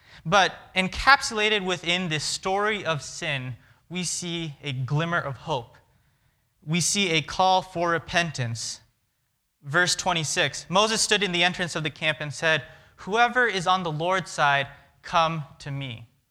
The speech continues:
So even though the Israelites had sinned, there was still an opportunity to turn around. There was still an opportunity to repent.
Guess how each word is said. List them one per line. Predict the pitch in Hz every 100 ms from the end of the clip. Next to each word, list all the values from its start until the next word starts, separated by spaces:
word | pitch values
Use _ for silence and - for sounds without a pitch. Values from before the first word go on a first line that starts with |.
| _ _ _ _ _ -
So | - 240
even | 269 285 247
though | 233
the | 208 180
Israelites | 190 190 180 180 175
had | 170 151
sinned, | - - 175 143 127 - -
there | 185 170
was | 156
still | - - 208 185
an | 160
opportunity | 165 170 165 - 170 160 143 139
to | 135
turn | 143 147
around. | 131 127 113 117 - _ _ _ -
There | 175
was | 160
still | - - 208 214 214 214 -
an | 165 151 -
opportunity | 175 175 170 - - 170 165 151 - 147 135
to | - 143
repent. | 127 120 - 127 - -